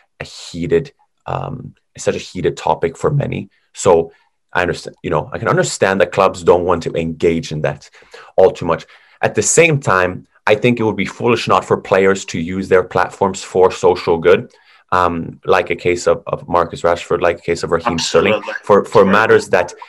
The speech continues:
Speaker 1: that seem very commonsensical and that seem to be lacking, uh, in terms of, you know, I'm, and I'm Norwegian, so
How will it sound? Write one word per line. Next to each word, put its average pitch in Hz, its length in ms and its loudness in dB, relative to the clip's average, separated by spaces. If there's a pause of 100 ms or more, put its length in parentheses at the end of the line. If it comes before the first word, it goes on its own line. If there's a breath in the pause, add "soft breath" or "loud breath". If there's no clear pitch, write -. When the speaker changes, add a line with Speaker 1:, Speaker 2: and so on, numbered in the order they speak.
(140 loud breath)
Speaker 1:
that 90 140 4
seem 104 580 -2 (100)
very 98 300 4
commonsensical 98 960 0 (120)
and 87 120 -2
that - 140 0
seem - 440 -2
to 98 120 -6
be 92 320 -8 (260 soft breath)
lacking, 104 540 -2 (240)
uh, - 100 2
in 98 80 -2
terms 98 240 2
of, 87 240 -4 (440 soft breath)
you 95 120 -2
know, 85 300 2 (260 soft breath)
I'm, 98 220 2
and 95 140 -2
I'm 95 120 2
Norwegian, 95 400 -2
so 87 380 4